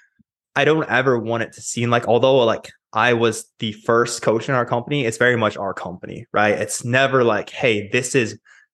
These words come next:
my company, and then these are, like, my employees." We're very much all peers. Everyone is in-, incredible coaches on our team, and it's, I want it to support all of us equally. So I feel like that was incredible for me to kind of get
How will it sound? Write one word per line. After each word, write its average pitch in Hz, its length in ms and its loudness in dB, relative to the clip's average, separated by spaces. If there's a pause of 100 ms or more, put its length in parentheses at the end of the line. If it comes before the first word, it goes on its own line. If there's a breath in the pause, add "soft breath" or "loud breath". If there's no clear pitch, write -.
(120)
my 113 240 0
company, 131 580 -2
and 110 160 -4
then 101 340 -2 (800)
these 113 360 2
are, 117 160 6
like, 101 180 0
my 101 180 -2
employees." 98 400 -4
We're 107 60 -4
very 113 240 4
much 113 220 0
all 104 240 -2
peers. 120 580 0 (100)
Everyone 113 380 2
is 107 140 -2
in-, 104 180 -10 (100)
incredible 107 480 -2
coaches 110 380 -2
on 110 140 2
our 95 80 -4
team, 110 280 -6
and 113 120 2
it's, 110 120 -8 (200)
I 120 100 2
want 135 240 4
it 143 100 -2
to 127 100 -12
support 107 500 0 (100)
all 107 260 2
of 117 80 2
us 110 240 -2
equally. 110 440 -6
So 131 300 0 (480 loud breath)
I 120 60 2
feel 165 120 4
like 127 140 2
that 135 140 4
was 151 120 2
incredible 123 400 2
for 98 120 -6
me 98 360 -10
to - 100 -8
kind 110 320 2
of 107 80 -10
get 104 420 -2